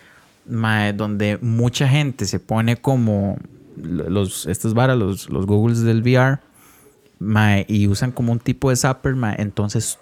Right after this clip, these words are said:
todos están jugando una vara como, como que yo le diga que todos están jugando una vara tipo Halo, mae.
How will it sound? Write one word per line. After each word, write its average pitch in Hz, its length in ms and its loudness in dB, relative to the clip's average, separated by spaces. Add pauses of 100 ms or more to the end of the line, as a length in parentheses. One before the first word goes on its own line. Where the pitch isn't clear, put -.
todos 143 320 6
están 120 220 0
jugando 127 340 0
una 127 120 0
vara 123 260 0
como, 117 180 -6 (320)
como 135 240 -2
que 135 120 -2
yo 131 100 2
le 139 80 2
diga 160 160 0
que 135 160 -2
todos 143 260 0
están 131 220 -2
jugando 143 320 0
una 143 140 0
vara 131 300 2
tipo 104 600 0
Halo, 117 360 4
mae. 90 260 -4